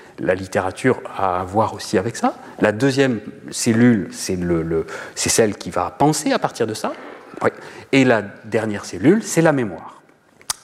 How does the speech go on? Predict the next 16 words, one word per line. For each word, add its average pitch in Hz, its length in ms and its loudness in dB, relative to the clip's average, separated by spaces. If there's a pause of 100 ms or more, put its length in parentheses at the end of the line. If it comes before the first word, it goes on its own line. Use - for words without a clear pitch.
(100)
Alors, 185 200 4 (960)
en 226 100 6
conclusion, 127 500 -2 (200)
et 117 80 -8
pour 135 160 0
élargir 156 260 6
un 147 60 4
tout - 120 -6
petit - 140 -8
peu 208 140 4
mon 151 160 4
propos, - 360 -4 (120)
l'étude 147 400 2
que 156 100 0
je 120 140 4
mène 85 340 -2